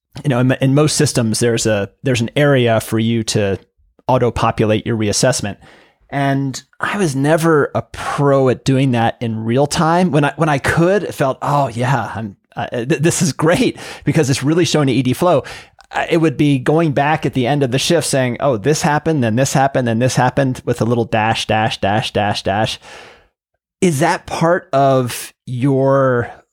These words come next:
flow? Is that when you go in and you reassess, you do the exact same thing? So, so I'm just gonna talk into here and I'm gonna talk about what this reassessment shows and what our plan is from now.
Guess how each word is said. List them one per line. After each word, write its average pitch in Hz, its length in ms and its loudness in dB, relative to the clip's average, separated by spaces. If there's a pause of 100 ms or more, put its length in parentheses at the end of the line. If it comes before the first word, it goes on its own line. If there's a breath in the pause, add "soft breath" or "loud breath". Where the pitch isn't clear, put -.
flow? 147 480 2
Is 135 100 2
that 131 180 0
when 135 140 -2
you 131 120 0
go 131 300 0
in 151 240 2
and 120 160 0
you 123 100 0
reassess, 120 440 0
you 147 60 -2
do 139 120 0
the 139 100 0
exact 139 380 0
same 135 200 -2
thing? 147 300 0
So, 123 100 -4
so 104 140 -4
I'm 107 100 -4
just 107 140 -4
gonna 107 160 0
talk - 300 0
into 107 280 -2
here 135 260 2
and 139 180 2
I'm 110 80 0
gonna 98 120 -2
talk - 240 -2
about 123 220 0
what 135 80 2
this - 120 -4
reassessment 143 520 0
shows 175 260 2
and 120 100 0
what 98 100 0
our 104 80 2
plan 101 260 -2
is 101 120 -2
from 98 140 -4
now. 80 240 -8